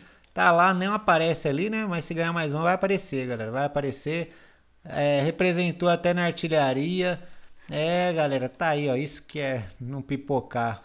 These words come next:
Se bem que fomos campeão da Liga Europa. Olha o Champions League também. É o maior aqui, tá ali com treze títulos, tá tranquilo.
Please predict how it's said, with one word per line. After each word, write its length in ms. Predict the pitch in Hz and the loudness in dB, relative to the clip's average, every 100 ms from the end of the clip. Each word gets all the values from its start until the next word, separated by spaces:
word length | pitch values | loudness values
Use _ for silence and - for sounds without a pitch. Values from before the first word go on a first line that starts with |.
| - | -18
Se 140 | - | -12
bem 140 | 143 | -10
que 60 | 147 | -8
fomos 220 | 180 170 | -4 -4
campeão 280 | 175 160 160 | -6 -6 -6
da 40 | |
Liga 160 | 156 160 | -4 -2
Europa. 380 | 175 127 120 - | 0 2 0 0
Olha 260 | 196 233 | 0 2
o 200 | 233 214 | 0 0
Champions 360 | 185 185 180 180 | 0 0 0 0
League 300 | 175 175 160 | 0 0 -2
também. 680 | - 170 135 139 180 185 175 - _ _ | -2 -2 0 -2 -2 -4 -8 -16 _ _
É 140 | - 185 | -2 2
o 80 | 185 | 2
maior 440 | 175 165 160 160 | 2 4 4 6
aqui, 440 | 147 139 175 185 | 4 -2 -4 -2
tá 200 | 175 170 | -2 2
ali 160 | 156 156 | 2 0
com 140 | 156 | -4
treze 360 | 143 156 160 135 | -4 -4 -4 -4
títulos, 580 | 113 160 170 170 160 - | -6 -4 -4 -4 -6 -4
tá 180 | 170 165 | 0 0
tranquilo. 720 | 165 143 127 139 160 170 165 | 0 -4 -2 -2 -2 -4 -8